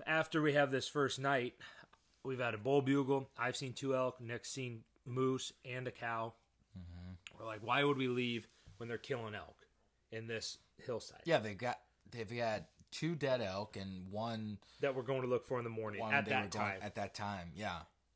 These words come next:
Speaker 1: So it's like, why would we leave elk to go find elk, basically? But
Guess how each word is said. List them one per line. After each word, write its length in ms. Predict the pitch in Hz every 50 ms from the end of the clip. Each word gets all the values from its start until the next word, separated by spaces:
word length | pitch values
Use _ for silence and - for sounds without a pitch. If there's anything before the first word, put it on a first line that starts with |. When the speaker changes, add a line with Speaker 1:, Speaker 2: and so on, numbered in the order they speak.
| _ _ -
Speaker 1:
So 420 | - - 147 135 135 127 120 110 - - _ - - - _ _ _ -
it's 120 | - - 151
like, 140 | 135 123 123
why 180 | 135 139 160 160
would 140 | 156 143 131
we 100 | 135 123
leave 240 | 131 135 139 123 127
elk 220 | 117 110 - -
to 60 | - 107
go 160 | 104 110 101
find 340 | - - 104 104 104 90 90
elk, 200 | 85 85 82 -
basically? 440 | - 78 - - - - - 113
But 320 | 104 - 147 147 123 -